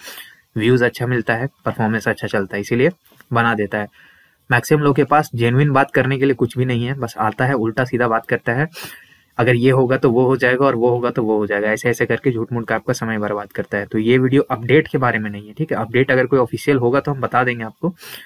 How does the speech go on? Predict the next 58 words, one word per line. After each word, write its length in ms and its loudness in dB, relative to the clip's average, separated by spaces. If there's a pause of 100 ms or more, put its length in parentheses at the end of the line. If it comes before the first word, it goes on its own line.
(380)
लेकिन 160 4
अभी 260 2
ये 120 6
वीडियो 220 2
अपडेट 340 2
के 100 -4
बारे 220 0
में 120 -4
नहीं, 160 -10
ये 160 2
वीडियो 320 0
है 140 0
कि 140 0
अगर 160 2
आप 100 -2 (100)
टेंशन 340 2
में 140 0
हैं 140 -2 (500)
एग्जाम 380 4
डेट 160 2
को 100 0
लेकर 260 2
के, 140 0
तो 220 -6
कुछ 200 2
कुछ 300 2
उसके 240 -2
अंदर 320 0
का 80 0
कुछ 200 -2
कारण 340 -2
है, 60 -8
जैसे 220 -4
जो 100 0
कमेंट्स 420 -2
ये 80 2
सब 180 -6
को 120 -2
देख 220 -4
के 80 -2
हमको 180 -2
समझ 260 -4
में 120 -6
आया। 200 -8 (760)
सबसे 240 0
पहले 200 2
तो 120 2
कि 140 -2
जिन 180 0
लोगों 200 -2
को 140 -2
ट्रैवल 360 2
का 100 0
अरेंज 260 0
करना 260 -4
है, 60 -6
ठीक 180 -2
है, 100 0